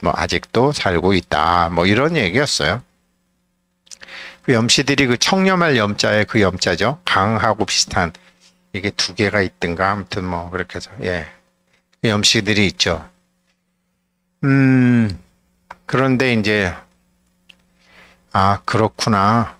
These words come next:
자기 마음이 더러워질까 봐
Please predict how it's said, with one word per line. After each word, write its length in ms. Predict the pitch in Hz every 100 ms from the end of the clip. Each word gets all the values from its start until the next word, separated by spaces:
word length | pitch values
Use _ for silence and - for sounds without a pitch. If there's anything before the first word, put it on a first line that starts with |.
| _ _ _ _ _ _ _ _ _ _ _ _ _ -
자기 400 | - 101 120 127
마음이 480 | 101 101 101 120 120
더러워질까 920 | - 92 113 127 131 120 101 - 98
봐 440 | 87 92 98 80